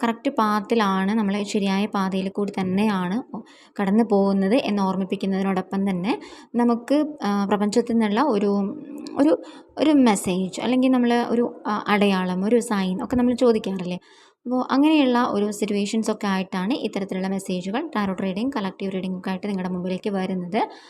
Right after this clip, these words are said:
അപ്പോൾ ചാനൽ ആദ്യമായിട്ട് നിങ്ങൾ കാണുവാണെങ്കിൽ തീർച്ചയായിട്ടും നിങ്ങളിത് സബ്സ്ക്രൈബ് ചെയ്യാൻ വിട്ടുപോകാതിരിക്കുക. സബ്സ്ക്രൈബ് ചെയ്താൽ മാത്രമേ ഇത്തരത്തിലുള്ള നോട്ടിഫിക്കേഷൻ നിങ്ങൾക്ക് മുമ്പിലേക്ക് വരികയുള്ളൂ. ഓക്കെ, അപ്പോൾ ഇവിടെ ഇത്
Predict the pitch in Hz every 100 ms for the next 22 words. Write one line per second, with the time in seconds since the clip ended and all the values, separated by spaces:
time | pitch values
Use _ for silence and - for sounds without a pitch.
0 | - _ 220 233 220 214 208 220 220 208
1 | 220 254 254 240 240 214 202 208 196 185
2 | 190 277 226 202 - 233 214 196 190 185
3 | 196 196 - - 196 196 196 190 185 180
4 | 185 180 175 185 180 294 - - - -
5 | 196 - 208 208 208 190 202 190 185 262
6 | 269 190 196 190 185 185 180 180 190 185
7 | 185 214 202 180 190 185 175 175 226 311
8 | - - - 202 202 190 185 180 185 190
9 | - _ - 247 180 - - _ 269 262
10 | 262 247 262